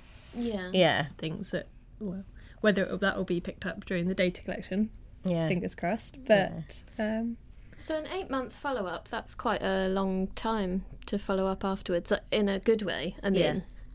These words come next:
Speaker 1: I mean, a lot of studies, I know in that systematic review, you said it's often that they work for a bit and then sort of the
Speaker 2: Yeah.
Speaker 1: effect drops off.
Speaker 2: Yeah.
Speaker 1: So is eight months considered a long time?
Speaker 3: Uh, well, that was why we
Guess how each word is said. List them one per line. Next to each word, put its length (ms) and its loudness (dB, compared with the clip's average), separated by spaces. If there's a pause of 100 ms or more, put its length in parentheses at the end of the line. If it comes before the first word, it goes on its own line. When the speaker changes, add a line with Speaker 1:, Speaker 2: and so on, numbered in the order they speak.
Speaker 1:
I 100 4
mean, 160 4
a 120 2
lot 240 0
of 100 -2
studies, 520 2
I 140 2
know 200 4
in 160 2
that 120 0
systematic 640 0
review, 280 4
you 280 2
said 260 0 (300)
it's 120 2
often 420 2
that 180 -2
they 100 4
work 300 0
for 120 0
a 60 2
bit 340 2
and 200 2
then 320 0 (140)
sort 200 -2
of 140 -4 (340)
the 120 4
Speaker 2:
Yeah. 120 8
Speaker 1:
effect 380 0
drops 340 -2
off. 320 -2
Speaker 2:
Yeah. 200 2 (160)
Speaker 1:
So 200 2
is 120 2
eight 200 0
months 540 0 (180)
considered 460 4
a 80 4
long 460 2 (100)
time? 400 0 (720)
Speaker 3:
Uh, 100 -6 (1200)
well, 840 -8
that 120 0
was 140 0
why 520 4
we 180 0